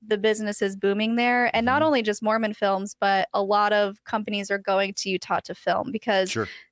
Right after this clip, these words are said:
Speaker 1: so many landscapes. I mean, you have the Red Rocks and then you have the Blue Mountains. There's so many options to film and there's just so much space. So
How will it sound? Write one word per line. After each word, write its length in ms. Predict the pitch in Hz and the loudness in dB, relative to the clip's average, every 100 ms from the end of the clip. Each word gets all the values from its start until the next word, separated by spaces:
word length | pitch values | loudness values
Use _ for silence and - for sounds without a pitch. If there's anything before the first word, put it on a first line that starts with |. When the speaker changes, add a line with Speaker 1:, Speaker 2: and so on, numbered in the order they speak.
| - | -6
Speaker 1:
so 360 | - - 262 | -2 2 2
many 180 | 247 233 | 4 2
landscapes. 840 | 208 202 208 - 208 196 196 - - - - _ _ - | 2 2 0 0 0 0 0 -4 -4 -16 -20 _ _ -2
I 100 | 220 | 0
mean, 180 | 220 214 | 2 0
you 120 | 214 | 0
have 200 | 214 190 | 0 0
the 100 | 202 | 0
Red 240 | 240 240 | 2 2
Rocks 380 | 233 226 220 - | 2 2 0 -2
and 100 | 208 | -2
then 120 | 202 | -2
you 80 | 214 | 0
have 180 | 220 190 | -2 -2
the 80 | 185 | -6
Blue 220 | 190 185 | -2 0
Mountains. 880 | 208 233 233 247 233 220 220 208 - | 2 0 0 0 0 2 0 -2 -6
There's 480 | - 220 214 208 - | -2 2 2 0 -2
so 260 | - 226 | 0 2
many 240 | 226 220 - | 2 -2 -2
options 560 | 190 190 - 214 220 - | -2 -2 0 0 0 -2
to 80 | 220 | -4
film 380 | - 233 233 | 0 2 2
and 160 | 214 214 | 2 2
there's 180 | 196 196 | 0 0
just 320 | 196 - - | -2 -2 0
so 220 | - 190 | 0 0
much 200 | 202 - | -2 -2
space. 580 | - - 202 285 349 - 254 | -4 -2 0 2 0 -2 -4
So 560 | - 254 240 233 220 | -2 2 4 4 2